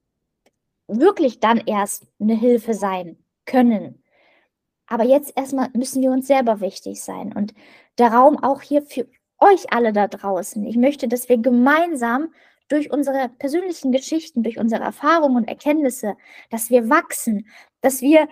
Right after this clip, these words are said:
sag ich mal, stellt euch alle jetzt mal ein großes Herz vor und dass wir das mit unserer Stärke, mit unserer Weisheit füllen und nicht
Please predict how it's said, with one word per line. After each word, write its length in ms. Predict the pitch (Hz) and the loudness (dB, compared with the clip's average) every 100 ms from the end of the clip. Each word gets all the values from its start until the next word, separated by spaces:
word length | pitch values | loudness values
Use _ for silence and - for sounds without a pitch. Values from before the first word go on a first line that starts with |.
| - | -6
sag 200 | - 277 | 0 0
ich 100 | 262 | 0
mal, 220 | 277 269 262 _ _ _ _ _ _ _ _ - - - | 0 0 -2 _ _ _ _ _ _ _ _ -20 -16 -12
stellt 300 | - 349 294 | 0 2 2
euch 220 | 320 - | -2 -2
alle 160 | 370 359 | -2 -2
jetzt 220 | 262 - | -4 -6
mal 180 | 285 - | -8 -6
ein 140 | - 277 | -6 -6
großes 520 | 285 392 427 330 - | 0 2 2 -6 -8
Herz 340 | 311 330 330 - - | -2 -2 -2 -14 -8
vor 380 | 214 226 359 381 _ - | -2 -2 -2 -8 _ -10
und 120 | 262 | -6
dass 160 | 285 | -4
wir 100 | - | -2
das 520 | 269 339 370 - - _ | -2 0 0 -4 -14 _
mit 160 | 233 226 | -8 -2
unserer 540 | 294 269 262 247 226 _ _ _ _ | 0 0 2 0 -2 _ _ _ _
Stärke, 480 | - - 320 359 359 | -10 2 4 4 0
mit 120 | 262 | -6
unserer 400 | 202 247 247 214 | -4 -4 -2 0
Weisheit 680 | 247 302 381 - 262 262 - | 2 2 0 -4 -2 -2 -6
füllen 600 | - - 403 359 233 196 _ _ _ _ _ _ _ _ _ _ _ _ - | -16 4 8 8 6 0 _ _ _ _ _ _ _ _ _ _ _ _ -4
und 180 | 262 330 | -2 0
nicht 420 | 359 - - | -4 -6 -16